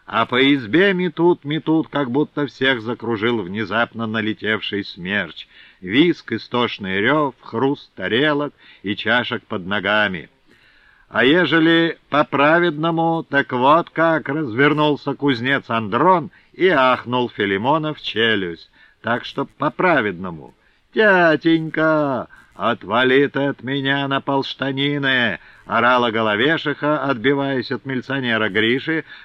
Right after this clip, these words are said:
который изо всех сил удерживал её. «Я ему недоноску другой глаз вырву!» «Тихо, тихо!» Рикошетом влетело в затылок Санюхи.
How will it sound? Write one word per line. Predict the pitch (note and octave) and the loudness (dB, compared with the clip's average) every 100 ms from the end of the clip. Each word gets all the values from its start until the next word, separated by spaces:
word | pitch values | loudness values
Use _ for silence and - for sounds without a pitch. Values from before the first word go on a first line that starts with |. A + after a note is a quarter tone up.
| - | -4
который | B2 C3 C#3 E3 | -2 2 2 2
изо | C#3 D#3 | 2 -2
всех | - D#3 D#3 | 0 -2 -2
сил | - D#3 E3 | 0 0 2
удерживал | C3+ C3+ B2 B2 B2 A#2+ | 2 2 2 0 0 2
её. | A#2 A#2 A#2 - - - | 2 2 0 -6 -20 -12
«Я | F#2+ A#2 C#3+ | -2 2 4
ему | D#3 D#3 E3 | 2 0 -2
недоноску | D#3+ D3 D3+ D3+ D#3 - D#3+ | -2 -2 0 0 -2 -2 -2
другой | D3 D3 C3+ C#3+ D3+ | 2 2 4 2 4
глаз | C#3 C3 C#3+ - | 4 4 2 0
вырву!» | D#3+ D3+ C3 G#2+ F2+ B1+ - - _ | 0 4 4 0 -4 -10 -20 -20 _
«Тихо, | D#3+ F3 C#3+ C#3+ C3+ A#2+ F#2+ | 4 4 4 2 2 2 4
тихо!» | E3+ F3+ C#3+ - C3+ B2 F#2 - - - - | 6 6 6 0 -4 -2 -6 -10 -20 -20 -8
Рикошетом | F#2+ A2 - A#2+ - D#3 F3 D#3+ D#3+ | -2 0 2 0 2 0 0 -2 -2
влетело | A#2+ A#2+ A#2+ C3 D3 D3 | 0 2 2 0 0 0
в | C3 | -2
затылок | F#2+ G#2 - B2+ C3+ - | -4 -6 -4 -4 -4 -8
Санюхи. | F#2 F2+ G#2+ B2 A2 F#2+ D#2 | -10 -4 -2 -2 -4 -8 -10